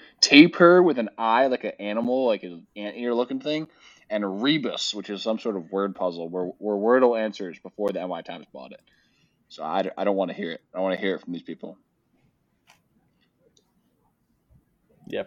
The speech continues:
Speaker 1: And
Speaker 2: props.
Speaker 1: Phil Mickelson.
Speaker 2: Oh, no. <laughs> Oh, my God. <laughs>
Speaker 1: Yeah,
Speaker 2: Phil
Speaker 1: he's not,
Speaker 2: Mickelson.
Speaker 1: he's not a little whale.
Speaker 2: That is
Speaker 1: Oh, bro. Yeah, and now he's not even sponsored by K P M G, dude.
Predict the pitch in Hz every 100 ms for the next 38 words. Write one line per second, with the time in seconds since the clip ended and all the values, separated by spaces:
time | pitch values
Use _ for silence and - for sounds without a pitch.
0 | - 127 135 127 120 107 95 92 87 82
1 | - _ _ _ _ - 147 - - 123
2 | 107 104 110 - - - - - - -
3 | - _ - 101 92 95 - 107 101 131
4 | - _ - - - 480 - _ - -
5 | - - 110 - 196 139 123 123 123 104
6 | 110 92 82 73 67 - - - _ -
7 | 110 110 104 90 92 117 113 110 104 -
8 | _ _ _ _ _ _ - - 175 175
9 | 196 226 202 175 180 170 160 165 165 165
10 | 160 160 156 165 104 98